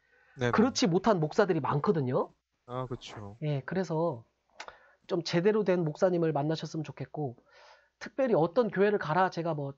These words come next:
Speaker 2: 추천은 만약에 원하시면 나중에 해드리는데 지금은 좀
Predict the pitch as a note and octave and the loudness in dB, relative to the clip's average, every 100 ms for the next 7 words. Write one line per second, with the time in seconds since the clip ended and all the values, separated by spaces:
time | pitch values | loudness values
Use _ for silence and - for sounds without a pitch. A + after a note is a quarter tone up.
0 | - A#3+ - C4 A#3+ G3+ F3 D3 _ _ | -14 -12 -2 0 2 2 0 -6 _ _
1 | _ _ _ - C3 D#3+ E3+ C#3 F#3 G#3 | _ _ _ -14 -2 2 4 4 4 2
2 | G3 E3 D3+ F3+ F3 A#3 G#3 D#3+ D3+ E3 | 0 2 0 0 -2 -2 0 0 0 -4
3 | D3+ - F#3 F3+ D#3+ D#3 C#3+ | -6 -4 -2 -2 -4 -6 -8